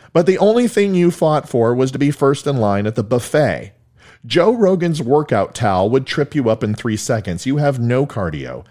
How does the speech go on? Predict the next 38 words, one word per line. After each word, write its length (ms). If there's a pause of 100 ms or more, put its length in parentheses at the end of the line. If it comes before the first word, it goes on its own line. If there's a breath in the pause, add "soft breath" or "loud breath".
you 140
have 180
no 140
striking 520
power, 400 (200 loud breath)
and 180
you 140
may 240
have 260
weight, 400 (320 soft breath)
but 140
you 180
also 320
have 260
bad 300
knees 320
from 220
years 260
of 100
inactivity 640
and 160
sloth. 680 (240 loud breath)
Joe 320
Rogan 480
would 160
violate 640
your 120
weaknesses 640
and 160
exploit 480
the 100
very 300
weight 380
you 100
think 260
would 160
benefit 460
you. 220